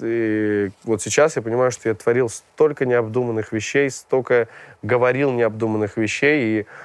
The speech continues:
м, вот за это, когда я смотрю на своих родителей, мне уже хочется их просто расцеловать и нести на руках, потому что когда там сейчас ко мне подходят,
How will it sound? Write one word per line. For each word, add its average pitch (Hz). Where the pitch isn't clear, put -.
м, 113
вот 117
за 117
это, 117
когда 113
я 113
смотрю 120
на 117
своих 110
родителей, 117
мне 110
уже 113
хочется 98
их -
просто 104
расцеловать 117
и 113
нести 107
на 110
руках, 143
потому 107
что 101
когда 107
там 104
сейчас -
ко -
мне 110
подходят, 113